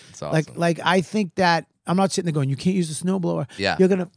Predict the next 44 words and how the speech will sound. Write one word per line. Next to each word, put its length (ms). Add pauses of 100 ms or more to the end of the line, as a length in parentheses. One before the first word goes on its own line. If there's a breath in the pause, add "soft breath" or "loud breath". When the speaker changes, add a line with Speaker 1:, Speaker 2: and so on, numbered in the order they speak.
(120)
Speaker 2:
fucking 320
whatever, 400
dude. 260
Let 180
your 80
Speaker 1:
Yeah. 60
Speaker 2:
kid, 320
let 160
your 160
kid 280
fall. 400
Let 120
your 120
kid 300
do 120
some 200
dangerous 440
shit. 440
Speaker 1:
Mm-hmm. 360
Speaker 2:
Let 180
him 80
climb 320
a 60
roof. 380
Let 100
him 80
hop 260
a 60
fence. 460
Let 100
him 80
get 160
on 140
a 60
bike. 540
Speaker 1:
Yeah. 180
Well, 160
that's 200
the 80
thing 240
about 320
why 280
it's 340
great 460